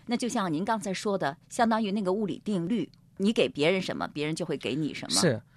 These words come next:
Speaker 2: 再说了，像孙膑这么做，当有一天他的国家如果处在这个境界的时候，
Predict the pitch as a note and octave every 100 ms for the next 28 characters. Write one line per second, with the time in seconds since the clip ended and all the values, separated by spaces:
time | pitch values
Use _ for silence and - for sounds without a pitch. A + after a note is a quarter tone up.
0 | - - - B3 - E3 D#3+ C#3 - E3
1 | D#3 - G3+ G3 G3+ D#3 E3+ D3 B2 D3+
2 | C3 A2+ - - - _ _ G#3 G#3+ F#3
3 | C#3 E3 F3+ F3+ - C4 A#3 D3 C3+ C#3+
4 | C3+ C3 C#3 C3+ - A#2+ A#2+ B2+ B2+ A#2+
5 | C#3+ B2+ B2+ A#2 A2+ - - A2